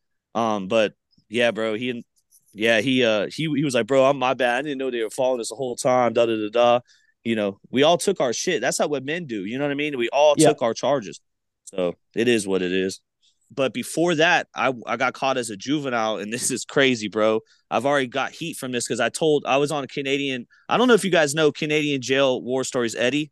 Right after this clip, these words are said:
Speaker 1: I don't know if you met him yet.
Speaker 2: I've, I've seen his channel.
Speaker 1: Okay. I did an interview with him talking about this too. But, uh, when I was sixteen, I was driving that car around. We hit a lick for a gun, me and my boys. We go to sell, another boy hits me up, "Hey,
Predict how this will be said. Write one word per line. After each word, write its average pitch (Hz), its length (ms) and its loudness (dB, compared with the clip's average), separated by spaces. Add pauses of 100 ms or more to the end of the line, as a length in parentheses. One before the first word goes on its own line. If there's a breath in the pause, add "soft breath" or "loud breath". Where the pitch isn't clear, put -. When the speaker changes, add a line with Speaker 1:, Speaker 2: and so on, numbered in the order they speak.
Speaker 1:
I - 40 -10
don't 127 100 -6
know 139 60 -2
if - 100 -6
you 117 80 -2
met 117 200 2
him 127 160 0
yet. 143 200 4 (500)
Speaker 2:
I've, 160 220 4
I've 160 220 4
seen 202 260 2
his 160 160 4
channel. 143 540 0 (600)
Speaker 1:
Okay. 131 440 4 (280)
I 123 100 2
did 156 140 4
an 170 60 4
interview 156 260 2
with 143 140 2
him 143 100 0
talking 131 320 -4
about 117 220 -2
this 117 260 -2
too. 95 240 -4
But, 101 180 2
uh, 95 180 2 (180)
when 131 120 0
I 131 100 4
was 123 120 2
sixteen, 151 380 -2
I 123 60 -4
was 123 120 -6
driving 135 240 -2
that 127 140 -6
car 135 260 0
around. 107 280 -4 (240)
We 135 140 0
hit 147 160 0
a 139 40 0
lick 135 240 0
for 131 240 -2
a 107 60 -8
gun, 113 380 0 (480)
me 110 100 -6
and 113 80 -2
my 127 80 0
boys. 123 460 0 (520)
We 131 80 0
go 156 160 4
to 139 80 -2
sell, 151 300 -2 (260)
another 139 320 -2
boy 139 260 -6
hits 139 180 -6
me 170 60 -6
up, 131 100 -6
"Hey, 127 140 -4